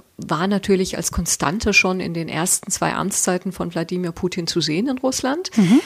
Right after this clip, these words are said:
Speaker 1: Aber das, was ich erlebt habe zwischen zweitausendzwölf und zweitausendachtzehn, das sind schon echt einschneidende Veränderungen gewesen. Ähm, also ein Land hat sich irgendwie komplett als wir sind etwas ganz Eigenes und wir sind nicht so wie der Westen gesehen und aufgestellt.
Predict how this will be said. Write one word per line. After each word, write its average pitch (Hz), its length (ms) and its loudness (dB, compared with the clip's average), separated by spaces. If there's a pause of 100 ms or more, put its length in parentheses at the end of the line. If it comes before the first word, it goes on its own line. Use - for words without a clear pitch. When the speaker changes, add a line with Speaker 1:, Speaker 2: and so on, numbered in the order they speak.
(240)
Speaker 1:
Aber 247 460 6 (100)
das, - 300 0
was 269 160 2
ich - 240 -2
erlebt 190 460 2
habe 156 200 -4
zwischen 208 540 0
zweitausendzwölf 202 880 0
und 196 80 -2
zweitausendachtzehn, 190 1080 0 (100)
das - 240 0
sind 226 140 0
schon - 280 -2 (160)
echt - 500 -4 (220)
einschneidende 185 1120 0 (520)
Veränderungen 170 680 4
gewesen. 160 600 0 (100)
Ähm, 170 380 -2
also 185 160 6
ein 170 100 4
Land 170 300 2
hat 220 100 2
sich 208 200 -2
irgendwie 220 420 2
komplett 208 560 2
als 196 420 2
wir 202 200 0
sind 208 180 0
etwas - 260 -2
ganz 185 240 0
Eigenes 262 640 2
und 196 160 -6
wir 214 100 2
sind 196 220 0
nicht 196 160 -2
so 208 180 -2
wie 202 60 0
der 180 160 0
Westen 175 540 0
gesehen 175 400 0
und - 180 -10
aufgestellt. 175 680 -4